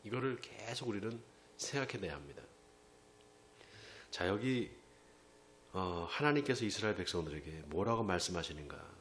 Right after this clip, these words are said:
육 절에 보니까 "이스라엘의 왕인 여호와, 이스라엘의 구원자인 만군의 여호와가 이같이 말하노라.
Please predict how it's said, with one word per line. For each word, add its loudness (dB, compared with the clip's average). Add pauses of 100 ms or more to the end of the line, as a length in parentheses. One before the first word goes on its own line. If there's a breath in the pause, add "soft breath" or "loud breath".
(460)
육 2
절에 12
보니까 2
"이스라엘의 6
왕인 0 (420)
여호와, 4 (500 loud breath)
이스라엘의 2
구원자인 2
만군의 2
여호와가 2
이같이 -2
말하노라. -6